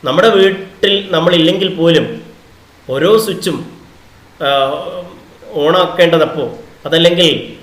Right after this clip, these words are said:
ആ, വാട്ടർ ടാങ്കിലേക്ക് വെള്ളം നിറക്കണോ, അല്ലെങ്കിൽ മറ്റ്, നമ്മൾ അവിടെ നടക്കുന്ന ഓരോ സംഭവങ്ങളും നമ്മൾ നിയന്ത്രിക്കുകയും ചെയ്യുന്നു, നമ്മൾ കാണുകയും ചെയ്യുന്നു, അറിയുന്നു. ഇതാണ് Internet of Things.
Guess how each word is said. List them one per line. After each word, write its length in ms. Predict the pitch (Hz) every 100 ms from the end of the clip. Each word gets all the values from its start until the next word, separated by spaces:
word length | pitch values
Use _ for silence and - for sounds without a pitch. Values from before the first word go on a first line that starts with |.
| -
ആ, 20 | 143 139 - - -
വാട്ടർ 280 | 139 147 185
ടാങ്കിലേക്ക് 760 | 185 180 170 170 165 139 - - -
വെള്ളം 460 | 135 139 180 - - - - - -
നിറക്കണോ, 680 | 135 - 156 160 - - -
അല്ലെങ്കിൽ 300 | 156 170 185
മറ്റ്, 280 | 196 190 233 226 202 196 190
നമ്മൾ 160 | 190 214
അവിടെ 180 | 214 233
നടക്കുന്ന 340 | 220 226 233
ഓരോ 240 | 220 233
സംഭവങ്ങളും 600 | 240 214 180 190 196 185
നമ്മൾ 340 | 175 160 170 254 - - - - - -
നിയന്ത്രിക്കുകയും 580 | 156 160 165 165 175 170
ചെയ്യുന്നു, 380 | 160 160 175 202
നമ്മൾ 180 | 160 160
കാണുകയും 520 | 156 147 156 160 156
ചെയ്യുന്നു, 440 | 151 147 135 - - -
അറിയുന്നു. 560 | 143 147 143 147 -
ഇതാണ് 280 | 185 202 208
Internet 340 | 185 170 175 170
of 120 | 190
Things. 340 | - 131 113